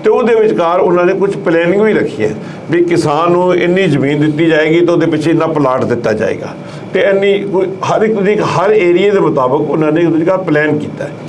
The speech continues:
ਤੇ ਉਹਨੂੰ ਇੰਨੀ ਕੀਮਤ ਦਿੱਤੀ ਜਾਣੀ ਹੈ, ਏਰੀਆ ਦੇ ਮੁਤਾਬਕ ਕੀਤੀ ਜਾਣੀ ਹੈ। ਪਰ ਦੇਖਣ ਵਾਲੀ ਗੱਲ ਇਹ ਹੈ, ਇਹ ਹੁਣ ਵਿਰੋਧੀ ਪਾਰਟੀਆਂ ਦੇ ਵੱਲੋਂ ਰੋਕਣ ਲਈ ਪੂਰਾ ਵਾਹ ਲਾਇਆ ਜਾਏਗਾ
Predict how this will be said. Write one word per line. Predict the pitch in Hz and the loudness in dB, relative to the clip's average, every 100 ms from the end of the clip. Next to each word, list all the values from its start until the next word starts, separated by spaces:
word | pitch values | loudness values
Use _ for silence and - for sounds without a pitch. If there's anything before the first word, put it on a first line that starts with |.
| - - - | -14 -14 -2
ਤੇ | 202 | 0
ਉਹਨੂੰ | 214 | 2
ਇੰਨੀ | 214 208 208 | 2 2 0
ਕੀਮਤ | - 165 175 | 2 2 2
ਦਿੱਤੀ | 160 151 180 | 2 0 0
ਜਾਣੀ | 170 165 160 | 2 2 2
ਹੈ, | 170 | 0
ਏਰੀਆ | 165 160 156 160 | 0 0 2 2
ਦੇ | 156 | 2
ਮੁਤਾਬਕ | 151 147 120 113 | 2 0 0 -2
ਕੀਤੀ | 110 107 | -4 -6
ਜਾਣੀ | 107 82 80 | -4 -6 -6
ਹੈ। | - - - - - | -10 -12 -12 -14 -6
ਪਰ | 180 190 | -2 -2
ਦੇਖਣ | - 151 180 185 240 | -2 0 0 0 2
ਵਾਲੀ | 233 220 196 | 2 2 2
ਗੱਲ | 147 127 | 0 0
ਇਹ | 113 101 | 2 2
ਹੈ, | 110 - - - - - - - | 0 -4 -10 -14 -14 -14 -8 0
ਇਹ | 202 | 2
ਹੁਣ | 196 175 | 2 2
ਵਿਰੋਧੀ | 170 143 165 185 214 | 2 2 2 2 0
ਪਾਰਟੀਆਂ | 214 147 110 123 139 | 2 0 0 0 0
ਦੇ | 143 | 2
ਵੱਲੋਂ | 143 147 156 165 - - - - - 110 | 2 2 0 -4 -10 -14 -14 -14 -4 0
ਰੋਕਣ | 131 143 165 185 | 2 2 2 2
ਲਈ | 185 | 2
ਪੂਰਾ | 180 143 151 143 | 0 0 2 2
ਵਾਹ | 123 151 | 2 2
ਲਾਇਆ | 170 160 | 2 0
ਜਾਏਗਾ | 151 147 143 143 | 2 2 2 0